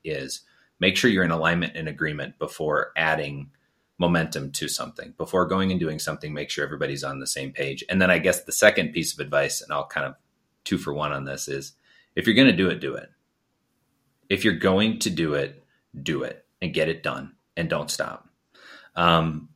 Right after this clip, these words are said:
too many people start and then get nervous and fall back and don't give their best. If you're gonna open a business, get it to profitability.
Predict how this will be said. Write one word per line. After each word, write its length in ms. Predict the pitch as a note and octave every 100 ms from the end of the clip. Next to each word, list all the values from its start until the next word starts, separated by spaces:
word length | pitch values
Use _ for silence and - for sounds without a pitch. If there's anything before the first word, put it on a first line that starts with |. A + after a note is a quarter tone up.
| -
too 120 | G#2
many 180 | G2 F#2
people 260 | F#2 F#2
start 460 | - - F2 E2+ -
and 120 | E2
then 160 | D#2 D#2
get 220 | D#2 E2
nervous 420 | E2 D#2 C#2 -
and 260 | D2+ D2 -
fall 260 | - D2+
back 360 | D2 C#2+ C#2+ -
and 100 | C#2+
don't 240 | D2+ C#2+
give 220 | E2 C#2+
their 100 | C#2+
best. 380 | C#2+ C#2+ C2+ -
If 80 | D#2
you're 100 | G#2+
gonna 160 | A#2 E2
open 200 | E2+ F2
a 40 |
business, 540 | D#2+ D#2+ F#2 F#2 - - _ _ _ _ _ -
get 160 | - F#2+
it 100 | A#2
to 60 |
profitability. 680 | G2+ G2+ - D2 C2 - -